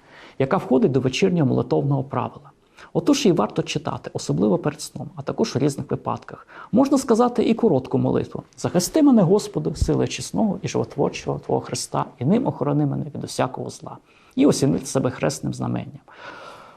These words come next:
Можна сказати і декілька слів і про таке явище, як феномен Н Л О. Насамперед, Біблія і передання церкви нічого не кажуть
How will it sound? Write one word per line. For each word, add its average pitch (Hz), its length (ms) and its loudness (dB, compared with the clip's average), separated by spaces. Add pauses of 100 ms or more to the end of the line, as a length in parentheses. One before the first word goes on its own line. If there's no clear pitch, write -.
Можна 277 300 6
сказати 247 540 2
і 190 180 4
декілька 196 420 2
слів 214 340 2
і 175 60 4
про 160 140 -4
таке 170 240 0
явище, 180 480 4
як 143 120 4
феномен 151 640 2
Н 156 140 6
Л 139 180 4
О. 113 100 -4 (500)
Насамперед, 262 640 4
Біблія 160 460 4
і 151 60 4
передання 180 460 4
церкви 220 460 0
нічого 240 360 4
не 262 100 8
кажуть 156 300 0